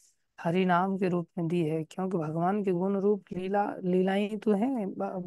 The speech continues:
भागवत के अंतर्गत, कृष्ण कीर्तन ही तो है भागवत, और क्या है? भगवत गीता भी क्या है? भगवान की वाणी है। तो भगवान की वाणी में और भगवान में कोई अंतर थोड़ी है, उसको गाया जाए। तो कृष्ण ही है ये सभी। तो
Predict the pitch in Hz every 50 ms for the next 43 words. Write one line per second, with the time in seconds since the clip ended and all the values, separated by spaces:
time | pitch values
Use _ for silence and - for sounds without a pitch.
0 | 170 160 160 175 180 190 196 202 202 - - 196 185 185 175 - - - 185 185
1 | - - - 196 202 - - 214 202 190 - 214 208 - - 226 233 233 233 -
2 | - 214 185 233 254 233 220 175 180 185 196 185 180 - - - 185 185 170 185
3 | 185 - - 180 - 170 - - - 214 214 _ _ _ _ _ _ _ _ _
4 | _ _ _ - 165 143 160 190 208 214 196 214 214 190 - 214 208 220 220 196
5 | - 214 208 196 185 170 170 170 160 160 170 160 - _ _ - - 175 170 -
6 | _ - 185 190 196 185 196 185 190 190 202 214 214 202 196 185 196 208 - -
7 | - 165 147 165 180 196 208 214 202 196 196 196 208 208 214 208 202 202 180 175
8 | 160 170 180 185 196 202 202 196 202 190 190 190 185 185 226 214 - - - 240
9 | 247 214 160 160 202 202 196 - - - 185 165 180 180 185 196 214 202 214 220
10 | 214 226 - _ _ _ _ _ _ _ _ _ _ _ _ _ _ _ _ _
11 | _ _ _ _ _ _ _ _ _ _ _ _ _ _ _ - - 190 - -
12 | 202 190 - - - 220 202 220 262 277 269 240 226 202 185 180 170 165 170 -
13 | 190 175 170 165 175 - _ _ _ _ -